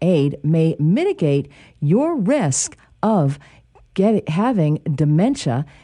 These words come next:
as, uh, as you age. And that is something you definitely don't want to have. So if you're having difficulty hearing, or if somebody says,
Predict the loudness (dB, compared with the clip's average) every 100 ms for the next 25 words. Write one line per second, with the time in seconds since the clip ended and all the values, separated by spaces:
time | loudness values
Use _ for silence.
0 | _ -4 -2 0 -2 -2 -2 -2 0 -2
1 | 0 -2 0 0 0 -4 -10 -18 -12 -2
2 | 0 2 0 -2 -2 -2 -2 -2 0 0
3 | 0 -2 -4 -2 -2 0 0 0 0 2
4 | 0 0 -2 0 -2 0 0 0 0 -2
5 | 0 0 0 0 -2 -4 -4 -2 0 2
6 | 2 2 2 0 0 0 2 2 0 0
7 | 2 2 2